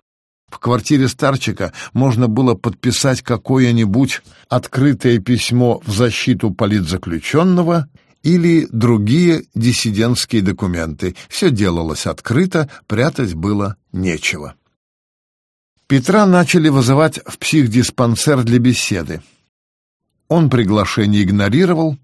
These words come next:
потом начали угрожать из милиции, не помогло. Требовали прекратить домашние концерты, он продолжал. В середине сентября тысяча девятьсот семьдесят шестого года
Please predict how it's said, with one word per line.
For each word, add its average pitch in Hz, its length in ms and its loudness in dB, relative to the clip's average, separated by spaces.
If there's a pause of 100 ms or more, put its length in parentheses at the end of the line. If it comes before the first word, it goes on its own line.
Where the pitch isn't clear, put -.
(840)
потом 180 320 2
начали 113 340 2
угрожать 101 560 0
из 92 140 -2
милиции, 147 720 0 (460)
не 101 200 -2
помогло. 85 600 -2 (640)
Требовали 151 540 4
прекратить 143 600 0
домашние 131 540 2
концерты, 123 760 -2 (120)
он 156 200 -2
продолжал. 80 720 -4 (440)
В - 40 -12
середине 143 520 4
сентября 143 560 2
тысяча 123 500 0
девятьсот 110 460 0
семьдесят 104 520 -2
шестого 107 520 -4
года 156 340 -2